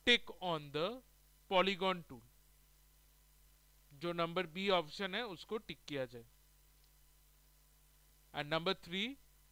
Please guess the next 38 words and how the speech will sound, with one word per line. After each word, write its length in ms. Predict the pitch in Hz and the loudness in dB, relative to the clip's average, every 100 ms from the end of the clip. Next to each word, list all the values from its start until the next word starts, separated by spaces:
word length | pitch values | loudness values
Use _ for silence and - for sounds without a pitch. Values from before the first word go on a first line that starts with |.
| - | -8
tool 300 | 233 294 302 - | -2 -2 -2 -4
used 340 | 190 226 202 - | -6 -6 -8 -10
to 100 | 214 | -8
draw 380 | 156 175 156 - | 0 4 4 2
a 100 | 147 | 0
rounded 480 | 151 160 180 185 165 | 2 2 2 -2 0
rectangle। 600 | 160 - 165 156 160 226 - - - 233 | -4 -2 -2 -2 -4 -6 -8 -20 -6 -2
फिर 120 | 247 | -2
से 180 | - 226 | 2 4
आपका 320 | 190 - 185 | 4 2 0
ऑप्शन 420 | 165 - 185 170 | 0 -2 -10 -8
होगा 340 | 170 160 220 262 - - - | -6 -2 -2 -4 -20 -20 -12
नंबर 340 | 151 151 156 139 | -8 -4 -4 -4
B, 100 | 165 247 - - - - 139 | -8 -8 -12 -20 -20 -16 -4
that 240 | 147 139 | -2 -2
is 160 | 196 175 | -6 -2
the 100 | 156 | 0
rounded 420 | 143 147 156 160 | 0 0 -2 -2
rectangle 480 | 143 - 160 151 151 | -4 -4 -6 -4 -4
वाला 200 | 143 147 | -2 -2
सिंबल 400 | 202 165 143 143 143 | -4 -8 -8 -8 -8
पे 80 | - | -10
क्लिक 260 | - 151 - | -10 -12 -12
करें। 180 | 120 117 - - - - - - - - - - - - - - - | -18 -20 -20 -20 -20 -20 -20 -20 -20 -20 -20 -20 -20 -20 -20 -10 2
तो 340 | 208 220 220 - - | 6 6 4 -4 0
टिक 200 | 233 220 | 2 6
the 120 | 247 240 | 6 6
correct 280 | 233 233 233 | 6 4 4
answer 320 | 233 226 247 | 0 2 0
में 180 | 233 247 | 0 0
हर 200 | 190 185 | 4 6
एक 180 | 233 233 | 6 6
ऑप्शन 400 | 208 175 233 226 | 0 0 -4 -2
का 160 | 226 196 | 2 2
आंसर 360 | 196 - 208 | 2 -2 -4
होगा 300 | 196 190 208 | -2 0 2
नंबर 360 | 196 170 160 165 | 2 -2 -2 -4
B। 100 | 135 | -6